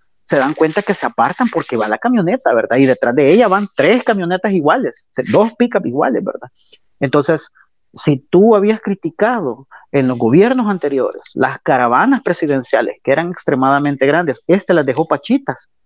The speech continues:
es casi el doble lo que tenés de caravanas, ¿ya? Entonces, eso sí ya es, eh, yo a veces hablaba en un foro sobre esto del terrorismo de Estado, ¿verdad? O sea, el terrorismo de Estado es algo que poco a poco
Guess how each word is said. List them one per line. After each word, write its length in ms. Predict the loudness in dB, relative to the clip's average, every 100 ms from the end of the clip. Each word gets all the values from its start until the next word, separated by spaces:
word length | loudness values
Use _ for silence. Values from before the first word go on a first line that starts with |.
| _ _ _
es 200 | -2 0
casi 280 | -4 0 2
el 140 | 2 4
doble 300 | 2 2 0
lo 120 | 0
que 100 | 0
tenés 220 | 0 2
de 100 | 2
caravanas, 580 | 2 2 0 -2 -10 -20 _ _ _ _
¿ya? 340 | 0 0 0 -8 _ _ _
Entonces, 600 | -2 2 0 2 -2 -6 _
eso 300 | -2 -2 -8
sí 240 | 0 2
ya 260 | 4 4 2
es, 420 | 0 -2 -4 -18 _
eh, 320 | 0 2 0 -2 -12 -20 -2
yo 220 | 2 4
a 20 |
veces 480 | 4 2 0 -2 -6 -20 -20 -20 -2
hablaba 400 | 0 2 2 2
en 120 | 0
un 160 | -2 -2
foro 360 | 2 4 4
sobre 420 | 2 0 2 2 2
esto 280 | 0 0
del 180 | 2 0
terrorismo 520 | 0 2 2 0 0
de 80 | -2
Estado, 460 | -2 -2 -2 -2 -6
¿verdad? 260 | -8 -10
O 60 | -4
sea, 160 | 0 0
el 100 | 0
terrorismo 480 | -2 0 0 2
de 60 | 0
Estado 340 | 0 -2 -2
es 80 | -2
algo 240 | -2 -4 -4
que 240 | -6 -6 _ _ _ _ -2
poco 260 | 0 0
a 100 | 0
poco 340 | 0 0 0